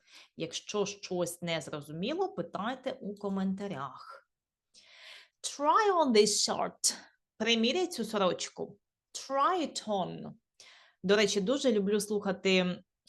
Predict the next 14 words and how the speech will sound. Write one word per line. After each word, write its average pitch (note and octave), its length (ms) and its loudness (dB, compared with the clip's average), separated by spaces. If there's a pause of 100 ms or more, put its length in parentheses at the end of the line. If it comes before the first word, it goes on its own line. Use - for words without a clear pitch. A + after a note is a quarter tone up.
британську F#3+ 1080 0
викладачку F#3 920 0
Ему, F3 340 2
яка D#3+ 240 -6
викладає G3+ 500 -2
саме F3+ 260 -4
фонетику, G#3+ 640 -2
вимову. C4 640 0 (300)
І F3+ 80 -2
от F#3 120 -2
вона A3 220 0
пояснювала, F3+ 640 0
що - 280 -8 (240)
T G#3 440 -4